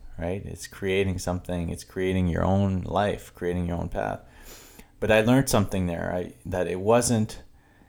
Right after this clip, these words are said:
it, if it's not your passion, if it's not something you care about, it kinda goes back to episode one when I was talking about skateboarding and,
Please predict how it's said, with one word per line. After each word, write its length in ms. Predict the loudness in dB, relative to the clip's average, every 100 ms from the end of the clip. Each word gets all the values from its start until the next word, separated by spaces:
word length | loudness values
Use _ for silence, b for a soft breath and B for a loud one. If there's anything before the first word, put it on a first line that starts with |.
| b b b _ -10
it, 340 | -6 -6 -8 -20 _ _ _ _ _ _
if 200 | -6 -4
it's 180 | -2 2
not 400 | 4 4 2 -2
your 180 | 0 4
passion, 640 | 10 10 10 6 2 -6 -6
if 160 | -8
it's 200 | -8 -2
not 260 | -2 -2 -4
something 520 | -2 0 0 -2 -4
you 100 | -4
care 200 | -4 -2
about, 220 | 0 -2
it 100 | -4
kinda 200 | -2 0
goes 160 | 2 2
back 260 | 4 4 4
to 80 | 2
episode 400 | 4 2 2 0
one 200 | 2 2
when 80 |
I 80 | 2
was 100 | 0
talking 280 | 2 2 2
about 200 | 0 0
skateboarding 680 | 0 -2 2 2 2 -2 0
and, 380 | 2 4 4